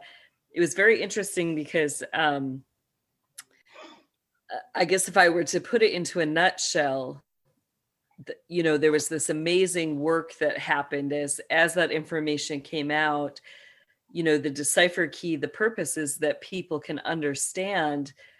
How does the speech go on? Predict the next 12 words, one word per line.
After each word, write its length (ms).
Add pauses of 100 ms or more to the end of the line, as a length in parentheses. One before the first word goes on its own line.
(160)
you 160
know, 280 (1000)
how 460
things 540 (160)
are 160
working 480
in 120
the 80
spirit 560
world 540
in 180
conjunction 1000